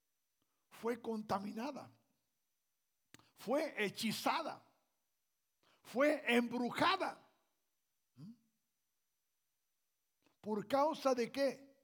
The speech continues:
Por causa del descuido. Y aún hay una parte donde dice que cuando Pablo levantó esa obra,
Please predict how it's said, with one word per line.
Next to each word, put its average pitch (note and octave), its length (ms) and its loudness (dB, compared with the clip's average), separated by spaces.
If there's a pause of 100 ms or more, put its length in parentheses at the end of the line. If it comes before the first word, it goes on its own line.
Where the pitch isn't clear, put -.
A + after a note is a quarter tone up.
(680)
Por G#3 300 -2
causa A3 580 0
del A3+ 200 0
descuido. C4 640 -2 (3750)
Y F3 120 -4
aún A#3+ 300 2
hay A#3+ 100 2
una A3+ 220 0
parte A#3 280 2
donde A3+ 80 0
dice A3 240 2
que G#3+ 160 2
cuando F3+ 600 -4 (720)
Pablo G#3 680 0 (1900)
levantó F3+ 520 2
esa A3 260 2
obra, G3 500 -2